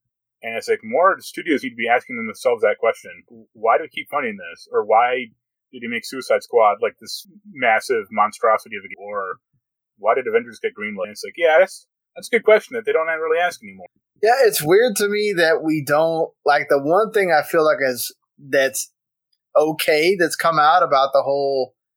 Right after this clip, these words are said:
Speaker 2: uh, Warner Brothers and Discovery thing is that the people at Discovery are kind of like, "Yo, this is not making money. What's the point of even having it here?" Now, listen,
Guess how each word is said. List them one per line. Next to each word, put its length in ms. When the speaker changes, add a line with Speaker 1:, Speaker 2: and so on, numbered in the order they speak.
Speaker 2:
uh, 300
Warner 320
Brothers 500
and 100
Discovery 480
thing 420
is 220
that 180
the 60
people 240
at 60
Discovery 440
are 120
kind 200
of 120
like, 340
"Yo, 560
this 200
is 140
not 200
making 400
money. 480
What's 440
the 100
point 400
of 100
even 240
having 480
it 120
here?" 420
Now, 440
listen, 520